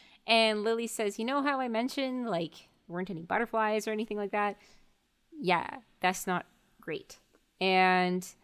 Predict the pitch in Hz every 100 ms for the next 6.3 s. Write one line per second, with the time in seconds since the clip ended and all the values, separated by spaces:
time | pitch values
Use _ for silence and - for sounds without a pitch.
0 | _ _ - 220 220 226 - 190 180 180
1 | 208 202 202 220 220 214 208 - 202 233
2 | 277 - 220 196 196 - 196 190 214 175
3 | 160 185 170 - 170 180 208 196 202 180
4 | 175 160 165 165 165 185 185 156 170 165
5 | 165 175 170 160 165 165 165 - 156 160
6 | 165 165